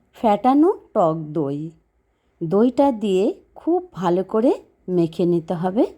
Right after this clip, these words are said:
ভালো করে মেখে নিয়ে আপনাদের হাতে যদি টাইম থাকে এক ঘন্টার মতো ঢাকা দিয়ে রাখতে পারেন, আর যদি হাতে টাইম না থাকে দশ থেকে পনেরো মিনিট রাখলেই হয়ে যাবে।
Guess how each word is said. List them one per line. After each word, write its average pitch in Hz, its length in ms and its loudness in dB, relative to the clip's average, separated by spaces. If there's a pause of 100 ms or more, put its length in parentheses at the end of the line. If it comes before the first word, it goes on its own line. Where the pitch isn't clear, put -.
(1400)
ভালো 214 300 0
করে 311 280 2
মেখে 226 420 0
নিয়ে 330 240 4 (440)
আপনাদের 254 460 -4
হাতে 285 280 -4
যদি 277 320 0
টাইম 196 280 2 (120)
থাকে 247 260 -2 (220)
এক 180 160 0 (120)
ঘন্টার 226 340 0
মতো 254 280 2
ঢাকা 185 340 -2
দিয়ে 180 160 0
রাখতে 185 360 -4
পারেন, 247 340 2 (680)
আর 165 140 -4 (100)
যদি 180 200 -2
হাতে 190 360 0
টাইম 294 320 2
না 262 140 2
থাকে 254 320 -4 (460)
দশ 214 280 0 (120)
থেকে 269 200 0 (100)
পনেরো 185 280 0
মিনিট 208 320 -2
রাখলেই 208 500 0
হয়ে 156 220 0
যাবে। 151 300 -4